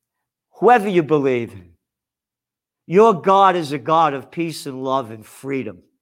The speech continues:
And we're uniting for freedom, peace, and justice.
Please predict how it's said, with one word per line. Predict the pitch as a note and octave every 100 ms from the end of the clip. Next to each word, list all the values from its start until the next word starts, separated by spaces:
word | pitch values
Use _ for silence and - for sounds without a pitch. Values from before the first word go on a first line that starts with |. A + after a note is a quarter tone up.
| _ _ _ _ _ _ _ _ _ _ _ _ _ _ _ _ -
And | C3+ C3
we're | D#3
uniting | G3 F#3 E3+ E3+ E3 C3 G#2 F2+ F2 _ _ _ _ _ _ _ _ _ _ _
for | -
freedom, | A#2 - D#3+ D#3+ D3+
peace, | - D3 C#3 C#3
and | B2
justice. | A#2+ A2+ - - G2 - -